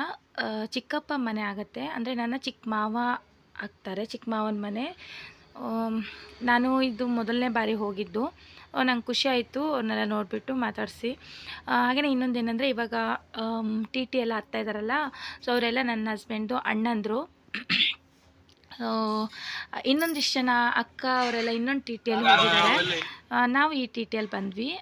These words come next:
ಆ, ಎರಡು ಟಿ ಟಿ ಮಾಡಿದ್ವಿ. ತುಂಬ ಜನ ಇರೋದ್ರಿಂದ ಎರಡು ಟಿ ಟಿ ಮಾಡಬೇಕಾಯ್ತು. So, ಹಾಗೆ ಇನ್ನೊಂದೇನೆಂದರೆ, ನನಗೆ ಈ, ಆ, ವಿಡಿಯೋಸ್ ಎಲ್ಲ ಮಾಡಬೇಕಾದ್ರೆ ನಂಗೆ ತುಂಬ, ಆ, ಸಪೋರ್ಟ್ ಮಾಡಿದ್ರು ಇವರೆಲ್ಲರೂ. ಆಮ್, ವ್ಲಾಗ್ ಇದ್,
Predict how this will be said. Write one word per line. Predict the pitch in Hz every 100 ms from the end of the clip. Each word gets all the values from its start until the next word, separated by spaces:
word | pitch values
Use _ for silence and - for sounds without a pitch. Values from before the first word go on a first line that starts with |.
| -
ಆ, | 226 233 226 226 220 - _ _ -
ಎರಡು | 233 233 262 302 -
ಟಿ | 233
ಟಿ | 233
ಮಾಡಿದ್ವಿ. | 220 214 208 240
ತುಂಬ | 262 254 285
ಜನ | 269 233
ಇರೋದ್ರಿಂದ | 220 220 214 202 208 262 320 - - - 233
ಎರಡು | 240 247 277
ಟಿ | 240
ಟಿ | 233
ಮಾಡಬೇಕಾಯ್ತು. | 220 208 202 202 196 185 277 392 - - - -
So, |
ಹಾಗೆ | - 233 240 240 294
ಇನ್ನೊಂದೇನೆಂದರೆ, | 285 320 285 262 254 302 262
ನನಗೆ | 262 247 247 254 247
ಈ, | - 247 247 226 - _ 240
ಆ, | 226 226 220 214 226
ವಿಡಿಯೋಸ್ | 247 277 269
ಎಲ್ಲ | 247
ಮಾಡಬೇಕಾದ್ರೆ | 226 220 214 220 220 226 247
ನಂಗೆ | 233 220
ತುಂಬ, | 262 269 233 220 - -
ಆ, | 220
ಸಪೋರ್ಟ್ | - 240 285 285
ಮಾಡಿದ್ರು | 247 214 196 214
ಇವರೆಲ್ಲರೂ. | 214 208 214 208 262 - - - - -
ಆಮ್, | 233 226 220 226 226 226
ವ್ಲಾಗ್ | 233 247 220 233 226 226 -
ಇದ್, | 233 240 233 220